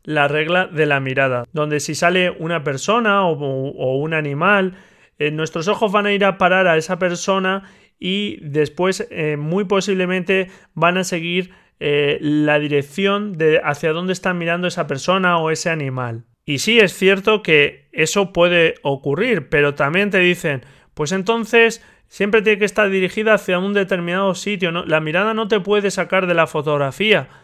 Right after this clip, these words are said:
No tiene por qué ser así. Es cierto que puedes utilizar la mirada. Si, por ejemplo, realizas un retrato a una persona y esa mirada está mirando a otra persona, pues está claro que vamos a reparar en esa persona, de ahí sus ojos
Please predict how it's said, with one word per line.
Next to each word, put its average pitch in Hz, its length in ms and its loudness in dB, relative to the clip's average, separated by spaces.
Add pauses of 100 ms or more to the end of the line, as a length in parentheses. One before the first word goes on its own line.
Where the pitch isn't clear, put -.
No 165 200 -2
tiene 202 300 2
por 147 220 0
qué 151 100 -2
ser 147 220 0
así. 139 560 -2 (180)
Es 147 200 -2
cierto 202 320 4
que 185 100 2
puedes 175 260 0
utilizar 170 580 -2
la 156 280 2
mirada. 190 640 2 (380)
Si, 156 240 -8
por 147 180 0
ejemplo, 180 640 0
realizas 160 640 0 (100)
un 165 160 -4
retrato 170 440 4
a - 20 2
una 160 140 0
persona 156 400 0
y 160 140 2
esa 196 200 0
mirada 180 360 2
está 175 200 -4
mirando 175 540 0 (360)
a 143 340 0 (120)
otra 175 400 2
persona, 175 720 -2 (460)
pues 160 480 2
está 175 220 -2
claro 208 220 2
que 175 80 0
vamos 180 280 -2
a 180 60 2
reparar 165 760 2 (100)
en 135 140 -6
esa 160 220 -2
persona, 185 500 0
de 151 160 -2
ahí 170 240 4
sus 175 320 -4
ojos 180 440 0